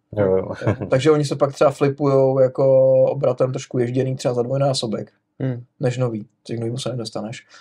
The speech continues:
Speaker 2: A na tomhle principu funguje spousta těch prémiových značek, jako
Speaker 1: Hmm.
Speaker 2: Hermes a tak dále.
Speaker 3: Hmm.
Speaker 2: Já to jako sleduju, pohybuju se v tom, protože samozřejmě sleduju ty lidi, co jsou jako, o, high level,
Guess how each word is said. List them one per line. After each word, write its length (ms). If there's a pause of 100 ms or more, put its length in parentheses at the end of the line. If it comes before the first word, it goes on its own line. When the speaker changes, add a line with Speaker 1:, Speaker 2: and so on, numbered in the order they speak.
Speaker 2:
A 80
na 80
tomhle 240
principu 360
funguje 320
spousta 340
těch 160
prémiových 360
značek, 260
jako 180
Speaker 1:
Hmm. 80
Speaker 2:
Hermes 420
a 40
tak 200
dále. 400
Speaker 3:
Hmm. 160 (120)
Speaker 2:
Já 100
to 60
jako 160
sleduju, 360
pohybuju 360
se 140
v 40
tom, 160
protože 300
samozřejmě 380
sleduju 340
ty 100
lidi, 320 (400)
co 120
jsou 160
jako, 460
o, 380
high 180
level, 460